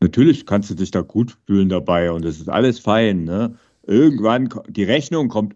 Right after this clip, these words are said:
irgendwann. Vielleicht kommt sie auch nicht, dann gehörst du halt zu, dann hast du halt Jackpot gewonnen, ne? Aber die Wahrscheinlichkeit, dass die Rech-, dass du die Rechnung für dieses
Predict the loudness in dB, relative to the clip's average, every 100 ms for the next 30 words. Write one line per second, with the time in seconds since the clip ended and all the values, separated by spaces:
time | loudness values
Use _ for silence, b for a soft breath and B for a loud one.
0 | 0 2 2 0 -2 -2 -2 -4 -4 -4
1 | 0 0 2 0 0 -2 -2 -6 _ _
2 | -14 -8 -4 -4 -4 -2 -4 -4 -2 -2
3 | -4 -4 -2 -2 _ -6 -6 -2 -4 -4
4 | -4 -4 -4 -2 -2 -4 b b b -2
5 | 2 2 2 2 0 0 0 0 -2 -4
6 | -4 -4 -6 -6 -4 -2 0 -2 -2 -4
7 | -2 -2 -2 -4 -8